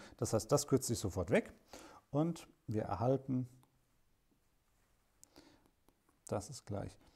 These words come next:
f von g von x minus f von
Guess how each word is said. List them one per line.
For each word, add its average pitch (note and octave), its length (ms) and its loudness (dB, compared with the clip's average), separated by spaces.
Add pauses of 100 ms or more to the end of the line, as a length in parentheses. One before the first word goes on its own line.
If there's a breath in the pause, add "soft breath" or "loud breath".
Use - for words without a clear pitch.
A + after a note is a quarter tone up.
(300 loud breath)
f A2+ 140 0
von - 320 -6 (760)
g D3 140 2
von B2 220 0
x - 340 -8 (1500 loud breath)
minus - 460 -6 (460)
f A#2 120 -8
von C3 340 -8